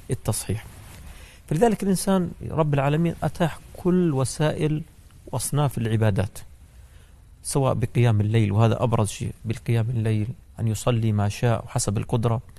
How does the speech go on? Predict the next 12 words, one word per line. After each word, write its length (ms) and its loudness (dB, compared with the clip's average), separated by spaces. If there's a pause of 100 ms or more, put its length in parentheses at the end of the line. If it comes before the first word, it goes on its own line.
(640)
آه، 480 4
بالاعتكاف 840 0
في 60 -4
الم-، 320 2
في 80 2
المسجد 480 4 (500)
إن 100 0
تيسر 380 2
له 220 0
ذلك، 440 -2 (460)
بالصدقة، 800 2 (640)
بالذكر، 1040 2